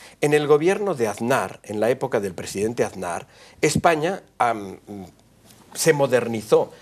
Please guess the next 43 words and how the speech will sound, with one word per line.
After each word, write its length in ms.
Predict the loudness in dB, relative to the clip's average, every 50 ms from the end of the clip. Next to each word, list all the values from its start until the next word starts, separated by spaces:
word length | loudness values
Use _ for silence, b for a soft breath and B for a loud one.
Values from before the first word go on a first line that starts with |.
| B B
en 140 | -6 -4
sus 140 | -4 -4 -2
fuerzas 360 | 0 0 0 0 -2 0 2
armadas, 500 | 2 2 2 0 -2 -2 -2 -2 -4 -6 b b b b
no 120 | -4 -4
sabemos 320 | -2 0 0 0 0 -2 -4
exactamente 480 | -4 -4 -6 -4 -2 -2 -2 0 0
lo 80 | -2 -2
que 60 | -4
significa, 520 | -6 -6 -8 -4 -4 -4 -2 -2 -4 -6 B B B B -8
porque 360 | -8 -6 -2 -2 -2 -2 -4 B B
se, 400 | -2 2 2 2 2 0 -2 B B B
se 240 | -8 -2 0 0 2
endeudó 440 | 0 0 2 2 2 4 4 4 2
hasta 220 | 2 2 -2 -2 0
el 40 |
año 240 | 0 0 0 0 0
veinticuatro, 640 | 0 -2 -4 -6 -8 -2 0 2 2 2 0 -2 -6
hasta 160 | -6 -4 -4
el 100 | -4 -4
dos 160 | -4 -4 -4
mil 140 | -4 -4 -2
veinticuatro, 580 | -2 -4 -6 -6 -6 -4 -4 -4 -4 -4 -6 -8 B B B B B B _ _
po-, 180 | -2 -2 -2 -2
y 160 | -4 -6 -6
por 260 | -4 2 4 4 4 4
unos 280 | 2 0 0 0 0
treinta 280 | 0 -2 -2 -2 -2 -2
y 100 | -2 -2
tres 260 | -2 -2 -2 -2 -2
mil 180 | -2 -2 -2 -2
millones, 520 | -4 -6 -6 -8 -10 -12 -14 -18 -20 B B B B 2
de 140 | 4 4
los 180 | 4 4 2 2
cuales 400 | 4 4 4 4 4 0 -6 b b b
solamente 480 | -2 2 2 2 4 2 0 -2 -4 -4
se 120 | -4 -4
han 100 | -2 -2
pagado 280 | 0 0 0 0 0 -2
seis 280 | -4 -4 -6 -4 -4
mil 160 | -6 -6 -6
y 40 | -6 -8
pico. 360 | -10 -14 -14 -14 -16 -16